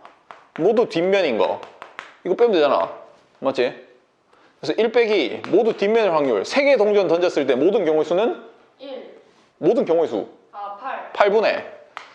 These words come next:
Speaker 1: 뒷-, 다 뒷면 나오는 거 몇 가지 있어?
Speaker 2: 일.
Speaker 1: 한 가지밖에 없지. 뒤뒤뒤 한 가지. 그러니까 일 빼기 팔 분의 일에서 팔 분의 칠. 요렇게 끝난단 말이야. 여기도 봐. 적어도 한 명이 남학생 될 확률이다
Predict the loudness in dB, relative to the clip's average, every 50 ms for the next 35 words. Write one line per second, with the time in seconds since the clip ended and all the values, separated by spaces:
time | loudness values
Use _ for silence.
0 | _ _ -20 -20 -20 _ _ -2 0 2 2 2 0 -2 0 0 2 4 4 2
1 | 2 0 0 2 2 4 4 4 4 4 2 2 2 2 2 2 0 0 0 -4
2 | -6 -8 -8 -10 -18 -20 _ _ _ _ _ _ -20 -18 -18 -18 -18 -20 -20 -12
3 | _ 0 2 2 2 2 0 0 0 0 -2 -2 0 0 0 0 0 0 -2 -2
4 | -2 0 2 2 2 0 -2 -6 -8 -12 -18 -20 -20 -20 -20 -20 _ _ _ -4
5 | -2 0 2 0 2 2 0 0 2 2 2 2 0 0 0 0 2 2 2 2
6 | 2 2 0 -2 -4 -2 -2 0 0 0 0 -2 -4 -4 -2 0 2 2 2 0
7 | 0 0 -2 0 0 2 2 2 2 4 4 4 4 2 2 0 -6 -12 -18 -20
8 | -20 _ _ _ _ _ _ _ _ -20 -18 -18 -18 -18 -8 -2 2 2 4 4
9 | 4 2 2 0 -2 -6 -8 -12 -16 -20 -20 -20 -20 -20 -20 _ 0 2 2 4
10 | 4 4 4 4 2 2 2 2 2 2 2 4 4 4 4 2 0 0 0 0
11 | 0 0 -2 -4 -6 -12 -4 0 2 2 2 2 0 0 2 2 0 0 2 2
12 | 2 2 2 -2 -6 -8 -10 -14